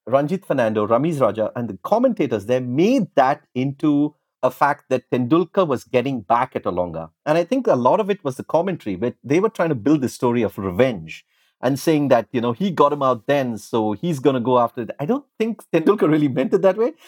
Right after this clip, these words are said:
I think what he wanted to do was he decided, "Whatever Olonga bowls at me, I'm gonna go." And, uh, then the commentators made this into a big deal, but you felt that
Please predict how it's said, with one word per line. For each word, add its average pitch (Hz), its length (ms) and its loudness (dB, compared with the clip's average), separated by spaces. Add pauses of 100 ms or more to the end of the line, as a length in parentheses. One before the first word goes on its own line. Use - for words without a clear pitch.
(160)
I - 60 2
think 330 200 -2
what 226 140 4
he 220 260 -4
wanted 202 340 0
to 175 60 -4
do 180 120 4
was 156 240 2
he 196 120 2
decided, 135 500 0
"Whatever 156 240 2
Olonga 139 340 0
bowls 117 200 -4
at 117 120 -4
me, 110 180 -6
I'm 110 140 -4
gonna 107 140 0
go." 90 260 -2 (440)
And, 135 400 2
uh, 123 140 2
then 147 220 0
the 185 60 -2
commentators 175 640 0
made 127 160 -4
this 123 140 -6
into 117 180 -4
a 104 40 -4
big 107 180 -8
deal, 131 240 0 (120)
but 196 260 2 (300)
you 226 140 2
felt 240 580 0 (240)
that 151 380 2